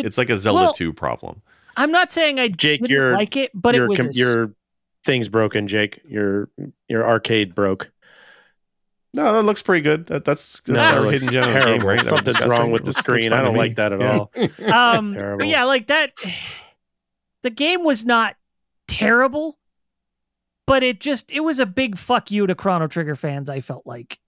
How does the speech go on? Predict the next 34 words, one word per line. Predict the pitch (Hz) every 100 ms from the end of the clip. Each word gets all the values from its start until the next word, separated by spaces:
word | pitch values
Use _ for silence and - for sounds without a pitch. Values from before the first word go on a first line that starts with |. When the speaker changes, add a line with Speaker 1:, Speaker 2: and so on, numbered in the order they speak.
| _ _ _ _ _
Speaker 2:
ultimately. | 180 156 143 135 - 123 - - - 175
Speaker 3:
The |
whole | 147 196 190
Speaker 2:
And | 226
that | 233
was | 220 139
the | -
Speaker 3:
game | 117
Speaker 2:
problem | 165 165 160
Speaker 3:
was | 151
Speaker 2:
I |
Speaker 3:
a |
Speaker 2:
had | 139 143
Speaker 3:
big | 135
Speaker 2:
with | 131
Speaker 3:
fuck | 180
Speaker 2:
it. | -
Speaker 3:
you | -
Speaker 1:
Yeah. | - 190 151 -
Speaker 3:
to |
Chrono | - -
Speaker 2:
Like, | 269 247
Speaker 3:
Trigger | -
Speaker 2:
the, | 269
Speaker 3:
fans. | 277 254 254
Speaker 2:
mechanically, | 269 - 277 339 349 294 262
it | 294
was | 277 226
decent. | 294 269 226 - - _ _ _
And, | 214 214 208 196 185 - _
you | 208
know, | 208
what | 180 254
they | 277